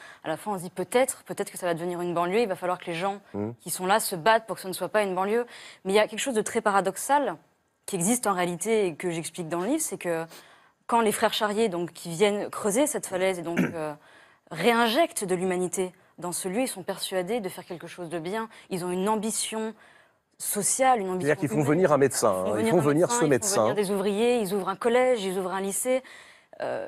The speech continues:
Speaker 1: ils amènent de la joie, ils amènent de la beauté, ils amènent de l'argent aussi. Mais à un moment donné, ça bascule. Et je crois que ce qui est très compliqué aujourd'hui,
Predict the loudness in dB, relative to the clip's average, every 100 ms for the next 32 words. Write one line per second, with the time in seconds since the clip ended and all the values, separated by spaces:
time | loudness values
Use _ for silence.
0 | -8 -2 2 2 2 2 2 2 4 2
1 | 2 -2 -2 -2 -2 0 0 -2 -8 -6
2 | -4 -4 -6 -4 -4 -4 -6 -6 -6 -8
3 | -20 -20 _ _ 0 4 4 2 -4 _
4 | -20 _ 6 6 4 2 0 0 0 0
5 | -4 _ -4 2 2 0 -4 -6 -6 -14
6 | _ _ _ _ 0 2 0 -2 -2 -2
7 | -2 -2 -2 2 2 2 -2 -2 -2 -2
8 | 0 0 2 0 0 -4